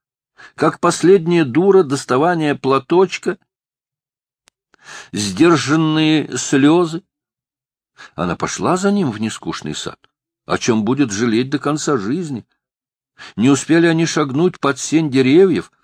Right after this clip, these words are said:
как из кустов им наперерез с хриплым криком выскочил напарник юноши. Безжалостные насильники заткнули ей рот и потащили в чащобу, где вдоволь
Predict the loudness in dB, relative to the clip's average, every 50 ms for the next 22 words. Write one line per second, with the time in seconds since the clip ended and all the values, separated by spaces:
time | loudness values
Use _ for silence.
0 | _ _ _ _ -4 -4 -2 -2 -2 -4 -4 -4 -2 -2 -2 -2 -2 -4 -2 2
1 | 2 2 2 0 -2 -2 0 0 0 -2 -2 -2 -2 -2 -2 -2 0 0 0 0
2 | 0 -2 -6 -14 -20 -20 -16 -12 -12 -6 -4 0 2 2 0 2 0 0 0 0
3 | 0 -2 -2 0 -2 -2 -2 -2 -2 -2 0 0 0 0 0 -4 -8 -2 0 2
4 | 2 4 2 0 0 0 0 0 0 0 0 -4 -6 -8 -8 -10 -8 -8 -8 -8
5 | -8 -10 -10 -12 -14 -16 -18 _ _ _ _ _ _ _ _ _ _ _ _ _
6 | _ _ _ _ _ _ -10 -2 0 0 0 0 -4 -6 -4 -2 0 0 -2 -2
7 | -4 -6 -4 -2 -2 0 0 -2 -2 -4 -6 -6 -4 -2 -2 -4 -4 -4 -4 -4
8 | -2 -2 -4 -4 -6 -8 -6 -2 -2 0 0 -2 -2 -2 -2 -2 -2 -2 0 2
9 | 2 0 0 -2 -10 -20 -20 -20 -6 0 0 2 2 0 0 0 -2 -2 -4 -4
10 | -6 -6 -4 -4 -4 -6 -6 -6 -6 -4 -4 -4 -6 -4 -2 0 2 2 2 0
11 | 0 -2 0 0 0 0 0 -2 -6 -4 0 2 4 4 4 4 2 0 0 -2